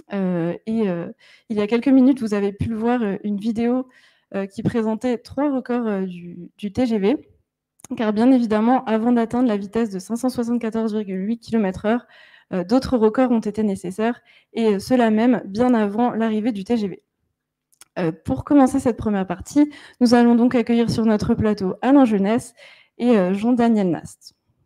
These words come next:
Alain Jeunesse, euh, a fait, euh, a fait toute sa carrière à la direction du matériel de la S N C F,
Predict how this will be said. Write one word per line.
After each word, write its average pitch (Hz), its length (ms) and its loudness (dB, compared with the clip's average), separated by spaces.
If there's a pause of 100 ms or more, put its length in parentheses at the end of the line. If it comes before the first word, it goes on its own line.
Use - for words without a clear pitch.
(600)
Alain 240 260 6
Jeunesse, 240 640 2
euh, 190 260 -2 (480)
a 208 140 -6
fait, 240 300 -2
euh, 180 520 -2 (200)
a 208 100 -4
fait 233 160 -6
toute - 160 -14
sa 240 140 0
carrière 240 300 0
à 208 40 2
la 180 100 0
direction 247 480 0
du 208 140 0
matériel 220 380 0
de 202 80 0
la 175 120 -2
S 196 120 -6
N 233 100 0
C 226 220 -2
F, - 100 -10